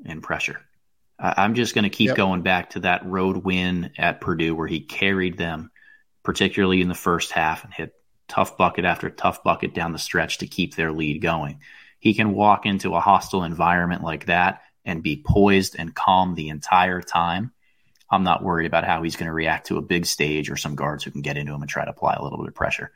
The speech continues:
Speaker 1: Uh, I, I feel good about where Hood-Schifino's at.
Speaker 2: I agree. And he's also bigger than these guards,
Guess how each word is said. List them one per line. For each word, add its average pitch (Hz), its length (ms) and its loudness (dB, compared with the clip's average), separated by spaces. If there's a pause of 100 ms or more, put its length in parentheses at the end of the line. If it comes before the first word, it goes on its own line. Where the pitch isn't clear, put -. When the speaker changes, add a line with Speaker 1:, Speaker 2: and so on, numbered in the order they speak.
(160)
Speaker 1:
Uh, - 340 2
I, 98 80 4
I - 40 4
feel 92 200 0
good 80 220 -2
about 78 240 -2
where 76 120 -4
Hood-Schifino's - 580 -6
at. - 180 -10 (1400)
Speaker 2:
I 254 100 8
agree. 202 280 6 (460)
And 208 180 10
he's 208 160 6
also 202 260 8
bigger 156 540 4 (100)
than 170 160 8
these 175 200 4
guards, 185 500 6